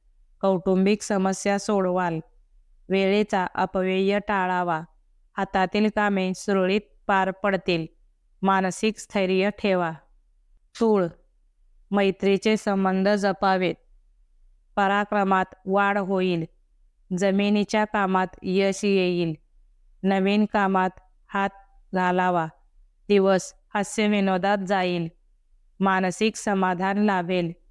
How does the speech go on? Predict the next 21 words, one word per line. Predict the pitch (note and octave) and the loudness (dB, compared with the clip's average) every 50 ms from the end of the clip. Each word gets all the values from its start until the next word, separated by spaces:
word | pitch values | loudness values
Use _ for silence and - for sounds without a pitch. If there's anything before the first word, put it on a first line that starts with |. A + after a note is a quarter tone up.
| _ _ _ _ _ _ _ _ _ _ - | _ _ _ _ _ _ _ _ _ _ -2
कौटुंबिक | G3+ G3 F3+ - G3 F#3+ F#3+ F#3+ G3 G#3 G#3+ G#3 F#3+ | 0 0 0 0 0 0 0 2 2 2 2 2 2
जीवनात | F#3 G#3 G#3 G#3 G#3 G3+ G3 F#3 F#3 F3+ - - - | 2 2 2 2 2 0 0 0 -2 -2 -6 -12 -14
सकारात्मक | - - G3+ F3+ - - F3+ F#3 F#3+ F#3 F3+ - G3+ G3+ G#3 G3+ | -8 -4 -4 -2 0 0 0 0 0 0 -2 0 0 0 0 0
बदल | G3+ F#3+ G3 F#3+ F3+ F#3 F#3 F#3 - | 0 0 0 0 2 2 0 0 0
घडून | F3+ E3+ F3+ F3+ F3+ F#3 F#3+ G3 | -2 -2 -4 -2 0 0 0 0
येतील. | G3+ G3 F#3 F3 E3+ - - F3 E3+ E3 D#3+ _ _ _ _ - _ _ - - _ _ _ _ - | 0 0 0 -2 -2 -2 -2 0 0 0 -4 _ _ _ _ -20 _ _ -20 -20 _ _ _ _ -4
नवीन | F#3+ F#3+ G3 F#3+ F#3 G3 G#3 G#3 G#3+ | 0 0 2 2 2 2 2 2 2
गोष्टीत | G#3 G3 G3 F#3 F3 - - G3 F#3 F3+ - _ - | 2 2 0 -2 -2 0 0 2 2 2 0 _ -4
रस | - F3+ F3+ G3 G3+ G3+ G3 - | -2 0 2 2 0 0 -2 -2
घ्याल. | G3+ F3+ F#3 F3+ F3 E3 E3 E3+ - _ _ _ _ - _ _ _ _ _ _ - | -2 -2 0 0 0 -2 -4 -6 -10 _ _ _ _ -20 _ _ _ _ _ _ -4
वेळ | F#3 F#3+ G#3 G#3 G3+ G3 F#3+ F#3 - - - - | -2 0 0 2 0 0 -2 -4 -8 -12 -6 -2
हे | G#3+ G3+ | -2 -2
सर्व | - - A3+ G#3+ G#3+ G#3+ G#3+ G#3+ | 0 0 2 2 2 2 2 0
गोष्टींवर | G3+ G3 F#3+ F3 - - F#3+ F#3 F#3 F#3+ G3 G#3 - | 0 0 -2 -2 -2 0 0 0 2 0 0 -2 -2
औषध | - F#3+ F3+ E3+ - - F#3+ F#3 F#3+ - | -2 -2 -2 -2 -2 -2 -2 -2 -2 -2
ठरेल. | - F#3+ F3+ F3+ F3 D#3+ D#3+ - _ _ _ _ _ _ _ _ _ - | -2 -2 0 0 -2 -2 -4 -8 _ _ _ _ _ _ _ _ _ -4
वैवाहिक | F3+ F#3+ F#3+ F#3 F#3 F#3+ F#3+ F#3 F3 G3 G#3 G3 G#3+ | -2 0 2 2 2 0 0 0 0 0 0 0 0
जीवन | F#3+ G#3+ G#3 G3+ F#3+ F#3+ F#3+ F#3 - _ _ _ - | 2 2 2 4 2 2 0 -2 -6 _ _ _ -4
उत्तम | F#3+ F#3 - _ - - F#3+ F#3+ F#3+ | -4 -4 -4 _ -2 0 2 2 2
राहील. | F#3 F3+ F3 D#3+ D#3+ E3+ E3 D#3+ D#3+ _ _ _ _ _ _ _ _ _ _ - | 2 0 -2 -2 -2 -2 -2 -4 -4 _ _ _ _ _ _ _ _ _ _ -2
वृश्चिक, | G3 G3 G3 - _ - - A3+ G3 F3 - _ | 0 0 0 0 _ -2 0 2 2 2 -2 _